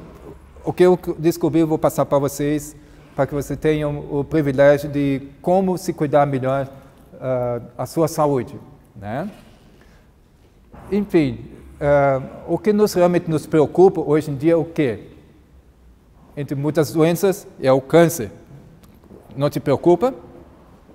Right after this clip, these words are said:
Você não tem medo de contrair câncer? Vocês vão sair daqui tranquilos, hoje à noite. E é uma, é uma esperança que nós temos,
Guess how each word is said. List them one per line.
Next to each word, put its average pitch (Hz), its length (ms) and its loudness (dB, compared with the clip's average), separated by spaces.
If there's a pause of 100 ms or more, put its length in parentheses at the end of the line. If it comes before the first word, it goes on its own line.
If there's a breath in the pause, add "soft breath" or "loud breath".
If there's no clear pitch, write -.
(460)
Você 156 140 -8
não 160 100 0
tem 180 160 4
medo 165 420 4
de 151 280 -2
contrair 147 440 0
câncer? 156 440 0 (2000)
Vocês 151 200 -6
vão 160 180 0
sair 156 260 0
daqui 156 400 0
tranquilos, 147 760 -4 (420)
hoje 135 240 -4
à 135 60 -4
noite. 98 300 -10 (1040)
E 139 420 -2
é 135 60 -4
uma, 151 160 0
é - 1160 -8
uma 160 160 -2
esperança 175 520 4
que 185 100 2
nós 165 280 0
temos, 180 520 0